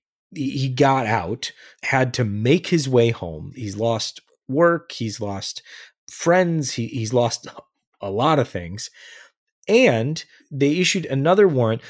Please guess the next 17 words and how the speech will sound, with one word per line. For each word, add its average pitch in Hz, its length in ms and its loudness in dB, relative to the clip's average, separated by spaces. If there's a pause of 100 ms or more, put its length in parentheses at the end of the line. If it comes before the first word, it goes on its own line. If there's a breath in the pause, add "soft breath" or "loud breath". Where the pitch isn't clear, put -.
(220 loud breath)
because 139 480 2
on 131 200 0
the 127 80 2
day 151 200 4
that 170 160 -2
he 151 100 -8
got 143 160 4
out 131 100 4
of 127 80 2
jail, 117 160 2
he 113 120 0
was 117 120 0
supposed - 280 -2
to 113 340 6
be 131 260 -2
in 113 180 -4
court. 190 420 4